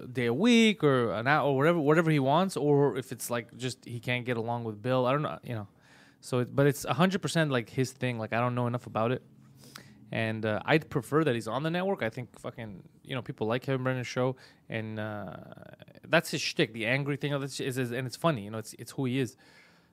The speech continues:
So I don't think that's a fucking problem. Um, I think, you know, you should talk to the guy and try to figure stuff out. You don't know who Kevin Brennan is?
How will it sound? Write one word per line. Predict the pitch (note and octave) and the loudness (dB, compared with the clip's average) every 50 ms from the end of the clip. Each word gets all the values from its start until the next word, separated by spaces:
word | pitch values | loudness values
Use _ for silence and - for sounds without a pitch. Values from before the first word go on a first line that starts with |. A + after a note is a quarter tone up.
| _ | _
So | - - B2 | -6 -2 -2
I | C3+ | -2
don't | D3+ D3+ | -2 -2
think | - E3+ D3 | -2 -2 -4
that's | C3 - A#2+ | -4 -4 -6
a | |
fucking | - C3 B2 - A2 G2 | -4 -6 -6 -6 -6 -4
problem. | - A#2+ A#2+ G#2+ G#2 G#2+ A2 _ _ _ _ - _ _ _ _ - | 0 0 0 0 -2 -8 -14 _ _ _ _ -20 _ _ _ _ -6
Um, | - A2 G#2 G#2 G#2 G2+ G2+ G2+ G2+ F#2+ F#2+ - - - - - - - - | -4 -4 -2 -2 -4 -6 -8 -10 -14 -16 -18 -18 -20 -20 -20 -20 -18 -10 -8
I | B2 | -8
think, | B2 C#3 C#3 | -6 -4 -2
you | C#3 C3+ | -2 -2
know, | A#2 A#2 | -2 -4
you | A2+ | -6
should | - A#2 A2+ | -8 -8 -2
talk | - B2+ B2+ - | 0 0 0 0
to | - | -2
the | B2 A#2 | -8 -4
guy | A2+ G#2+ A2 A#2 A#2 - | -2 -2 -2 -2 -4 -10
and | G#2+ A2 | -12 -6
try | - A#2 A2 | -4 -4 -4
to | |
figure | - - A2+ A2 G2+ G2 | -4 -6 -6 -6 -6 -8
stuff | - A#2 G2+ - | -8 -8 -6 -6
out. | F#2+ A2 A#2 _ _ _ _ _ _ _ _ _ _ _ _ _ _ _ _ _ _ _ _ _ _ _ _ _ _ _ _ _ _ _ _ _ _ _ _ _ _ _ _ - - _ _ _ | -6 -6 -8 _ _ _ _ _ _ _ _ _ _ _ _ _ _ _ _ _ _ _ _ _ _ _ _ _ _ _ _ _ _ _ _ _ _ _ _ _ _ _ _ -16 -16 _ _ _
You | - C#3 C#3 | -2 0 2
don't | C3 B2+ | 2 0
know | B2 A2+ | -2 -6
who | - - A2 | -6 -8 -10
Kevin | - - A2+ G#2+ G#2+ | -6 -4 -4 -4 -4
Brennan | G2+ A2+ G#2 G#2 G2+ G2 G2 | -6 -6 -6 -6 -8 -10 -12
is? | G2 G2+ - | -12 -14 -10